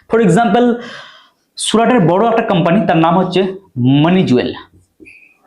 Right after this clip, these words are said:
মানি জুয়েলের যে প্রোডাকশন ম্যানেজার ছিল, সে কিন্তু মূর্খহীন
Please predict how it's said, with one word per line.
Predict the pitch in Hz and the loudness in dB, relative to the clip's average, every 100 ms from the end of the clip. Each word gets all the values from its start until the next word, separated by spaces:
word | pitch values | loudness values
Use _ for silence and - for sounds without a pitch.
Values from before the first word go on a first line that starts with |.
| - 932 932 _ 906 906 _ _ _ _ _ - - _ _ _ 135 | -14 -14 -18 _ _ _ _ _ _ _ _ -20 -20 _ _ _ 0
মানি | 180 233 180 | 2 2 2
জুয়েলের | 196 196 180 | 2 2 0
যে | 185 | 0
প্রোডাকশন | 170 170 151 | -2 0 0
ম্যানেজার | 131 123 127 | 2 0 -2
ছিল, | - 139 214 - | 0 0 -2 -4
সে | 170 | -2
কিন্তু | 190 190 226 277 - - _ _ _ _ _ _ _ | 0 2 2 0 -4 -16 _ _ _ _ _ _ _
মূর্খহীন | 127 180 170 131 | 0 0 0 0